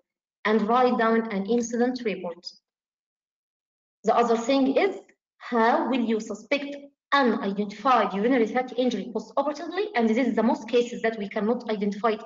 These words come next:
intraoperative. If it is minor injury, you can see this patient suffering from persistent loin pain. She may suffer from abdominal distension, heavy blood stained urine,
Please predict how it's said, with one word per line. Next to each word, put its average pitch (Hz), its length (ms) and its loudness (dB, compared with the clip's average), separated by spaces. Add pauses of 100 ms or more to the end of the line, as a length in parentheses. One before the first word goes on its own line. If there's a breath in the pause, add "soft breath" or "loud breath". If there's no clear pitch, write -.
intraoperative. 214 600 -2
If 208 120 -6
it 226 60 -8
is 196 120 0
minor 220 420 2
injury, 233 580 0 (200 loud breath)
you 240 100 0
can 262 460 0
see 262 240 -4
this 220 180 -2
patient 240 360 2
suffering 214 340 -2
from 196 200 -2
persistent 262 680 -6
loin 220 360 2
pain. 247 460 2 (260)
She - 160 -2
may 196 120 2
suffer 240 260 0
from 208 260 0
abdominal 277 460 2
distension, 311 540 0 (600)
heavy 285 280 4
blood 233 360 2
stained 277 260 2
urine, 233 560 0